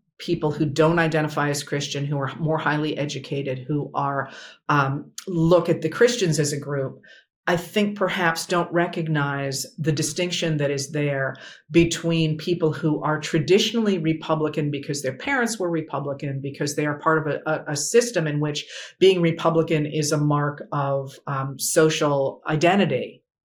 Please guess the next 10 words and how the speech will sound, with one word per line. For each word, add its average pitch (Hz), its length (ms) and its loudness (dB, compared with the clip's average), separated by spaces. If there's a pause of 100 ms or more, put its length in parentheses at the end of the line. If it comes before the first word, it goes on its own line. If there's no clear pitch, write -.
(640)
and 170 280 6
those 175 420 8
who 160 300 4
are 151 440 2
militant 156 560 4
Christian 147 420 -4
extremists. - 960 -8 (360)
And, 156 400 2
um, 147 460 0 (260)
and 156 340 0